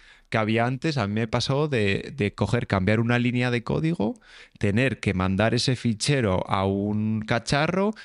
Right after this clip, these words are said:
y en ese cacharro arrancarlo de cero y que a lo mejor tardaba en comprobar lo que hacía, si una línea de código, eh, estaba bien o mal, pues cinco minutos. Y eso, claro, si lo tengo que hacer, eh, no sé, o sea, al final te,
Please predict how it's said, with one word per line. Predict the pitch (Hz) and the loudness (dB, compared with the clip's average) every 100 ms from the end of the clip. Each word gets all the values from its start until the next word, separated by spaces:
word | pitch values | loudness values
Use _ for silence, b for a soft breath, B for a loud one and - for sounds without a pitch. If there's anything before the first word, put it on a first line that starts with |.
| B | B
y | 101 | -2
en | 98 | 0
ese | 104 123 | 0 -2
cacharro | 110 113 - 131 147 165 175 B B B | 0 -2 0 -2 0 -2 -4 B B B
arrancarlo | 110 107 101 92 107 110 117 | -4 -2 -2 0 -2 2 2
de | 113 | 0
cero | 107 147 151 165 185 190 | 0 0 2 2 0 0
y | 156 | 0
que | 101 | 0
a | 98 | 0
lo | |
mejor | 95 - 110 | 0 -2 -4
tardaba | - 123 127 139 95 - | -2 0 0 0 0 -2
en | - - 101 | -2 -2 -4
comprobar | - 98 87 104 113 | -2 -2 0 0 0
lo | 120 | 0
que | 120 | -2
hacía, | - 113 | -2 -4
si | - | 0
una | 110 113 | 0 0
línea | 117 117 | 0 0
de | 113 | 0
código, | 147 123 95 92 - B B B | 0 0 2 0 -2 B B B
eh, | - 104 | -4 -2
estaba | 95 - 110 110 | 0 0 2 2
bien | 113 117 | 2 0
o | 117 | 0
mal, | 135 185 254 _ _ _ _ _ _ | 0 -2 -4 _ _ _ _ _ _
pues | - - | -12 -6
cinco | 107 107 127 | -4 0 0
minutos. | 101 151 - - - _ _ - - - _ _ | 2 0 -2 -12 -12 _ _ -20 -20 -20 _ _
Y | - 98 | -4 -2
eso, | 98 135 165 - | 0 0 -2 -4
claro, | 107 117 139 - | -2 -2 -2 -6
si | - | -10
lo | 90 92 | -6 -2
tengo | 104 107 | 0 0
que | 113 | 0
hacer, | 107 113 107 110 110 107 | 0 0 2 0 0 -4
eh, | - 80 113 113 113 113 110 107 | -8 -4 0 2 2 2 2 2
no | 104 101 | 2 0
sé, | 151 156 - | 0 -4 -6
o | |
sea, | 101 95 | -2 -2
al | 95 | -2
final | 92 98 101 | -4 -6 -4
te, | 107 110 120 | -2 -2 -2